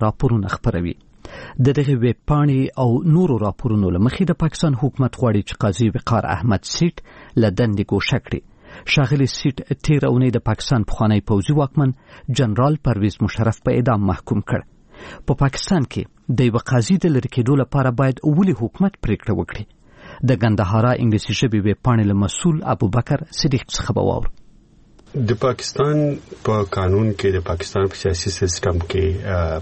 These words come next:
Speaker 2: په د اساسي ق-، قانون لاندې چې کوم سیستم دی، په هغې کې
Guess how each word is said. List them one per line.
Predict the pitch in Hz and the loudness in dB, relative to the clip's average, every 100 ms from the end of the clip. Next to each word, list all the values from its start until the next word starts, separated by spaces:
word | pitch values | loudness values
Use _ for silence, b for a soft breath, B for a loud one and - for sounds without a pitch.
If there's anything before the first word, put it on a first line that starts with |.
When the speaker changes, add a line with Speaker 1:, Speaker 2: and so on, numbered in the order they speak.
| - | -6
Speaker 2:
په | - 82 82 82 - 98 | -4 -2 -2 -4 -4 -2
د | |
اساسي | 87 - 85 104 | -2 -2 0 0
ق-، | - 123 - | -2 -2 0
قانون | 90 87 92 | 2 2 2
لاندې | 113 107 | 2 -2
چې | - | -4
کوم | 98 90 | -6 -2
سیستم | 101 92 120 117 | -4 -2 -2 -2
دی، | 113 | -2
په | - 107 | -2 -2
هغې | 135 | -2
کې | - | -2